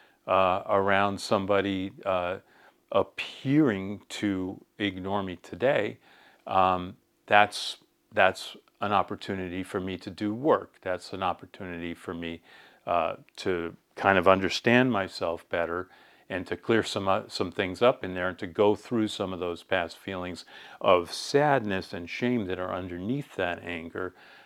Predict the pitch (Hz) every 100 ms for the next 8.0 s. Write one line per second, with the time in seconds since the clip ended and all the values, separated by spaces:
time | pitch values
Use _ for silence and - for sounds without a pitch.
0 | _ 101 95 92 95 104 - 104 98 101
1 | 104 95 - 110 107 113 - 92 92 -
2 | 110 - 233 - 98 _ - - 104 101
3 | 98 104 - _ _ _ 101 98 95 101
4 | 101 _ _ - _ _ - - 110 98
5 | 98 101 _ _ _ _ 104 104 101 110
6 | 120 113 98 98 90 92 - - 98 120
7 | 156 - 95 98 104 101 98 107 107